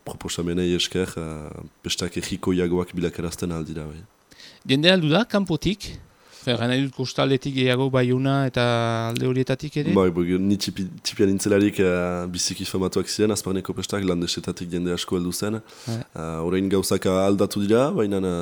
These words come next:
Speaker 1: eh, ez dakit, zuzen publikoa nondik heldu den, eh, fama beti duten, eh, ustez Azparneko pestek, eh, aldatu baldin bada ere. Eta be, gu, eh, saiatuko gira, aurten digoiti, eh, fama berri baten emaiten, eta, eta jendea ekarrarazten, bai.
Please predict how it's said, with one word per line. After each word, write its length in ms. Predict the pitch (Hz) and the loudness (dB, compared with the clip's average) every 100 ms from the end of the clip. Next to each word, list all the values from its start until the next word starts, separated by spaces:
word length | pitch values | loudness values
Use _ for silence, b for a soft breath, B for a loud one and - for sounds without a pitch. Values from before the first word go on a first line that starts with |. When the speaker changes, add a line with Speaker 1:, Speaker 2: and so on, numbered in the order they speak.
| 85 82 82 | -2 -4 -4
Speaker 1:
eh, 1000 | 82 80 80 80 78 78 78 78 78 - | -6 -6 -8 -8 -8 -10 -12 -12 -10 -10
ez 60 | 82 | -4
dakit, 380 | 92 - 95 - 80 | -4 -2 -6 -6 -10
zuzen 360 | - 90 92 92 90 - | -10 -6 -4 -2 -4 -8
publikoa 500 | - 87 - 90 90 | -8 -6 0 0 0
nondik 340 | 90 92 90 | 0 -2 -2
heldu 160 | 87 87 | -4 -2
den, 180 | 98 104 | -2 -2
eh, 300 | 101 95 87 | -4 -6 -12
fama 380 | - - 95 98 | -6 0 4 4
beti 260 | 95 - 92 | 2 0 -4
duten, 280 | 95 110 | 0 2
eh, 60 | 107 | 2
ustez 280 | 98 104 104 | 0 -2 -2
Azparneko 440 | 98 95 95 98 | -4 -4 -4 -6
pestek, 420 | 90 90 107 107 | -6 -6 -6 -6
eh, 400 | 113 107 87 85 87 B B B | -8 -8 -10 -12 -16 B B B
aldatu 400 | 90 87 90 - | -6 -4 -4 -2
baldin 200 | 90 92 | 0 2
bada 220 | 92 90 85 | 2 0 -2
ere. 220 | 90 110 B B B B B | -4 -8 B B B B B
Eta 320 | 92 - 85 82 | -12 -6 -6 -4
be, 220 | 85 85 | -2 0
gu, 280 | 85 101 101 | 2 6 6
eh, 220 | 98 92 | 6 4
saiatuko 480 | 90 95 92 - 98 | 2 2 2 2 2
gira, 340 | 92 98 101 95 | 4 6 6 2
aurten 340 | 90 - 92 | 0 -2 -2
digoiti, 440 | 92 90 87 104 104 | 2 2 2 0 0
eh, 180 | 90 85 | -2 -4
fama 280 | - 90 | -2 2
berri 240 | 90 87 90 | 2 2 0
baten 240 | 87 87 | -2 -2
emaiten, 380 | 85 82 - 98 | -2 -2 -2 -2
eta, 240 | 95 80 78 78 78 - | -4 -6 -8 -8 -10 -10
eta 200 | - 78 | -8 -6
jendea 340 | 76 82 85 | -2 0 0
ekarrarazten, 540 | 80 87 80 76 - - | -2 -4 -6 -6 -8 -12
bai. 180 | 80 | -14